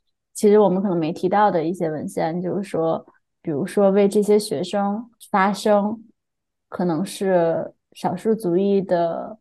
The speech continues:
教授会做更多，占用他们的教学和科研的时间也更多。那在对他们的评价的时候的这个评价体系又是一个主流所设定的，所以你为少数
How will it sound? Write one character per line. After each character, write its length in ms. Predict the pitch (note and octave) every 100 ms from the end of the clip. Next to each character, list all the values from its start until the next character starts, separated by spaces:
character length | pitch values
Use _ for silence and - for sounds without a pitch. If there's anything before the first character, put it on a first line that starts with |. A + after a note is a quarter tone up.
| -
教 220 | - A3 G3+
授 580 | - A3 F#3 D#3+ - - _ _
会 200 | - A3+
做 220 | A3 A3+
更 260 | G#3 G#3 G3+
多， 480 | G3+ G3+ G3+ G3+ G#3+ - _ _ _ _ _ _ _ _ _
占 180 | G3+ G3+
用 160 | G3
他 160 | F#3 G3
们 200 | G3 F#3+
的 160 | E3+ E3
教 200 | G3+ F#3+
学 160 | F#3
和 120 | G3
科 160 | G3 G#3
研 100 | F3+
的 80 | F3+
时 140 | F3+
间 180 | F#3 F3+
也 120 | -
更 340 | - F#3+ F#3 F#3
多。 460 | F3+ A#2+ A2 - - - - _ - _
那 120 | A3
在 160 | G3+ A3
对 140 | G#3
他 220 | G3+ G#3+
们 340 | A3 A3 G#3 F#3+
的 320 | - C#3+ - -
评 320 | - E3 G3
价 280 | - C#4 B3
的 140 | F#3+
时 240 | F#3 -
候 560 | - - E3 A#2 A2+ - _ _ _
的 120 | F3 E3+ - _ _
这 100 | A3+
个 80 | G#3
评 280 | - F3 G3
价 180 | B3
体 340 | A#3 - - -
系 520 | - - G#3 F3 - - _ -
又 140 | F#3+
是 260 | F3+ G3+ F3+
一 140 | E3
个 180 | F3 F3
主 180 | F3 B2+
流 240 | D#2 G#2
所 160 | F#3+ F#3
设 240 | - B3
定 300 | A#3 C4 G#3
的， 160 | E3+ G3+
所 180 | -
以 200 | F#3+ G3 F#3+
你 80 |
为 160 | G3+ B3
少 180 | B3 F3
数 180 | G3 B3